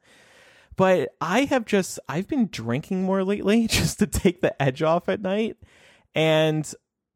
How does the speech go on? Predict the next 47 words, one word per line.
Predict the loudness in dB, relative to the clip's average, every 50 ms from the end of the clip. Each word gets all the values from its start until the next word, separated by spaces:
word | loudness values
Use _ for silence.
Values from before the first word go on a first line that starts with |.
| _ _ _ _
we | -8 -4 0 2 4 4 4 4
had | 4 4 2 4
heard | 4 2 2 2 2
recently | 0 0 0 0 -2 -4 -2 0 0 2 4
that | 4 4
we | 4 2
might | 2 0 0 0 0
have | 0 2 2 2 2 0 -2
a | -4 -8
C | -8 -6 -6 -4 -4
B | -4 -4
D | -2 -2 -4 -2 0
oil | 2 2 4 2 2 0
sponsor | -4 -2 0 2 2 2 0 0 -2 0 0
on | 0 0
the | -2
show. | -2 0 2 2 2 2 2
So | 2 2 0
I |
was | 2 2 0
like, | -2 -2 -4 -14 -20 -20 -20 -20 _
"Well, | 0 0 0 2
fuck | 4 2 2 2 0
it. | -2 -2 0
Let | 0 0
me | 0
just | 0 -2 -6 -2
try, | 2 2 4 4 4 4 2 0 -2 -6 _ _ _ _ _ _ _
try | 0 2 2 4
it | 2 0 0 -2 -2 -4
already." | -2 -2 -2 -4 -4 -4 -4
Because | -6 -6 -6 -6 -4 -4
my | -4 0
mom, | 2 2 4 4 4 2 2 0 -4 -6 -10 _ _ _ _ _ _ _ _ -2
uh, | 0 0 2
has | 2 2 0 2
been | 0 2 2
using | 4 2 2 2 2
it | 2 0
for | -2 -6 -8
pain | -6 -2 -2 0 0 2 2
management. | 2 2 2 2 0 0 0 0 2 2 0 -2 -2
I | -4 -2
know, | -2 0 0 0 -2 -2 -4 -2
Laura, | 2 2 2 4 2 2 0
you've | 0 0 0 0 0 0
been, | 0 0 2 0 0